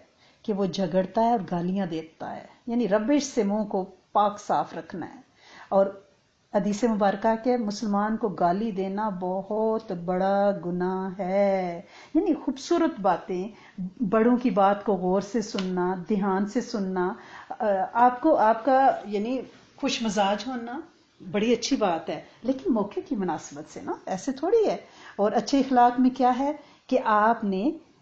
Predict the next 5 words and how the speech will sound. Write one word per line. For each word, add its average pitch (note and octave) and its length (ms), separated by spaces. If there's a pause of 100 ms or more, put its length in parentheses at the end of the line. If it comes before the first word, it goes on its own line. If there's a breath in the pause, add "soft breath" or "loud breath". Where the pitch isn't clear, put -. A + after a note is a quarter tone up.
आपका G#3 340
सब्र G#3 360
होना A3+ 240
चाहिए। A3+ 520 (1000 soft breath)
और G3+ 200